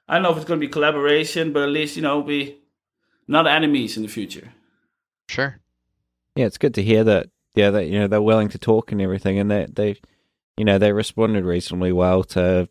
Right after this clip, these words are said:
Speaker 3: the concerns that were raised. So that,
Speaker 1: Yeah,
Speaker 3: that
Speaker 1: no,
Speaker 3: was
Speaker 1: they
Speaker 3: pretty
Speaker 1: were,
Speaker 3: good.
Speaker 1: they were very quick. Um, within hours of
Speaker 3: Yeah.
Speaker 1: us, uh, putting out the blog post, they, they got the, all the material updated. So I thought that was,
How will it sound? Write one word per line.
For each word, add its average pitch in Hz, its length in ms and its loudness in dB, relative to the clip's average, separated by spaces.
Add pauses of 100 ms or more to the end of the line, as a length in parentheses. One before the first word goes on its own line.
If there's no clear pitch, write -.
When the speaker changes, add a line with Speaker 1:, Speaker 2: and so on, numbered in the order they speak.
Speaker 3:
the 90 320 2 (360)
concerns 92 560 0
that - 120 -12
were 85 160 -2
raised. 87 440 0
So - 140 -8
that, 98 200 0 (380)
Speaker 1:
Yeah, 131 240 -2
Speaker 3:
that 143 80 -2
Speaker 1:
no, 151 80 0
Speaker 3:
was 190 80 -2
Speaker 1:
they 233 80 2
Speaker 3:
pretty 226 140 0
Speaker 1:
were, 196 60 0
Speaker 3:
good. 190 100 2
Speaker 1:
they 190 60 0
were 196 120 0
very 156 340 0
quick. 120 560 -4
Um, 104 560 -6
within 131 380 -4
hours 117 580 0 (240)
of 104 420 -2 (800)
Speaker 3:
Yeah. 95 160 0
Speaker 1:
us, 123 460 0 (140)
uh, 92 220 -2
putting 135 260 -2
out 120 120 2
the 120 60 -6
blog 117 320 0
post, 107 240 0
they, 110 320 0
they 113 160 -6
got 113 220 0
the, 101 420 0 (260)
all 127 140 2
the 131 80 0
material 120 480 2
updated. 95 400 -6 (160)
So 101 240 -6
I 101 40 -6
thought 113 180 -2
that 110 140 0
was, 104 280 -8